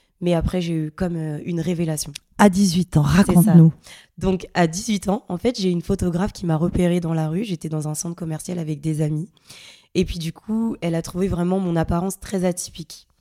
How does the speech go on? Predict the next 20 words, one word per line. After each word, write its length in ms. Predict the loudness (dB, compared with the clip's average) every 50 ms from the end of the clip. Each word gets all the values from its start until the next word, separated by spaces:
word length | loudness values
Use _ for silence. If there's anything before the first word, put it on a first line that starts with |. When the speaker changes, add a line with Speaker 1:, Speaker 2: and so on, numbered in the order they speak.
| _ -4
Speaker 2:
Mhm. 300 | -4 -2 -2 -2 -2 -2
Speaker 1:
Donc, 160 | -2 -2 0
elle 100 | 0 0
a 80 | 0 0
voulu, 360 | -2 -4 -4 -2 -2 -2 0
bah, 500 | 0 0 0 0 0 -2 -2 -4 -6 -8 -12 _ _ _ _ _ -8
en 80 | -8
fait, 180 | -6 -6 -6 -4
on 60 | -2
est 80 | -2 -2
rentré 260 | -2 -2 -4 -4 -6
en 60 | -6
contact. 400 | -4 -6 -4 -2 -2 -4 -2 -2
Elle 120 | -2 -2
m'a 100 | -2 -2
photographiée. 680 | -4 -6 -8 -8 -6 -4 -4 -4 -6 -6 -8 -10 -10 -8
On 120 | -8 -8
a 80 | -8 -6
programmé, 560 | -6 -6 -6 -6 -6 -6 -6 -4 -4 -4 -6
euh, 40 | -8